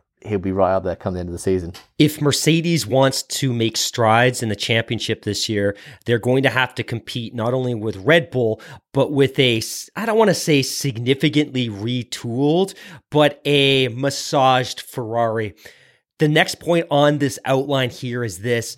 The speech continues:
Speaker 2: Can Ferrari, and I'm using British tabloid talk here, but can Ferrari emerge as a contender after a horror twenty twenty-two? New leadership, presumably more reliable power units, strategy changes. Have Ferrari done enough to recover from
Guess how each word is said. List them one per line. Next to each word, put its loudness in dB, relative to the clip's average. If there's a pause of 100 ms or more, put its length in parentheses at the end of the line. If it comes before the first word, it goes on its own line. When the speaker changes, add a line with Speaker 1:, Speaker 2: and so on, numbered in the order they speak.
(260)
Speaker 2:
Can 0
Ferrari, 2
and 4
I'm 2
using 0
British -2
tabloid 0
talk -2
here, 2 (280)
but 2
can -2
Ferrari 4
emerge 0
as -4
a -10
contender -2
after 2
a -2
horror 2 (260)
twenty 4
twenty-two? -2 (240)
New 2
leadership, 2
presumably 0
more -2
reliable 0
power -2
units, -4
strategy 0
changes. -2 (260)
Have -2
Ferrari 2
done 0
enough 0
to -8
recover -2
from -2